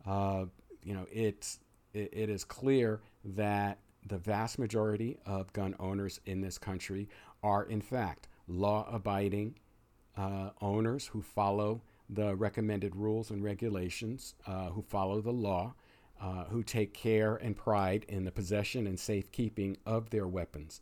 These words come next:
Uh, granted, there are a lot of people out there who don't, and there is a lot of gun crime in this country as a result, but I do not hold with, uh, eliminating the Second Amendment or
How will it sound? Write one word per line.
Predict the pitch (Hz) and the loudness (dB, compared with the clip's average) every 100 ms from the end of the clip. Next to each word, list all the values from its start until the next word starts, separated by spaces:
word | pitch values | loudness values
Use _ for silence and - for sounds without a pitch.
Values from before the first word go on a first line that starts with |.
| - - - - | -20 -20 -20 -10
Uh, | 98 92 90 - 95 | -2 0 -2 -4 0
granted, | 107 107 104 117 98 | 4 4 4 2 2
there | 95 | 0
are | 90 | 2
a | |
lot | 87 92 95 | 2 2 0
of | - | -2
people | 101 87 - | -4 -4 0
out | 95 92 | 0 0
there | - 95 92 | -2 -2 -2
who | 85 87 | -4 -2
don't, | 98 123 - - - - - - | 2 2 0 -12 -20 -20 -18 -4
and | 107 107 104 101 | 0 2 2 0
there | 98 95 92 | 0 0 -2
is | 92 | -2
a | 95 | 0
lot | 98 101 | 0 0
of | 92 85 | -2 0
gun | 107 104 | 0 0
crime | - 101 98 95 - - | -2 -2 0 -2 -4 -6
in | 95 92 92 | -2 0 -2
this | 90 - | -4 -6
country | - 95 - 92 92 90 | -4 -4 -4 -4 -4 -4
as | 92 85 | -6 -4
a | 85 | -6
result, | 82 82 95 113 - - - - _ | -6 -4 -2 -2 -8 -20 -20 -20 _
but | 98 101 95 95 92 - - - | -2 2 4 4 2 -2 -10 0
I | 95 | 0
do | 85 - 127 | 0 2 4
not | 123 113 110 | 4 2 0
hold | - 110 104 98 90 - | -2 2 4 2 0 -6
with, | 92 101 98 95 - - - - | -2 0 0 -2 -10 -20 -20 -12
uh, | - 98 92 87 - | -2 0 0 -2 -2
eliminating | 92 101 110 110 107 110 107 104 | 0 4 4 6 4 6 4 2
the | 98 | -2
Second | - 107 - 101 | -2 -2 0 0
Amendment | 104 107 104 104 101 - | 2 2 2 0 -2 -2
or | 98 95 95 | 0 2 2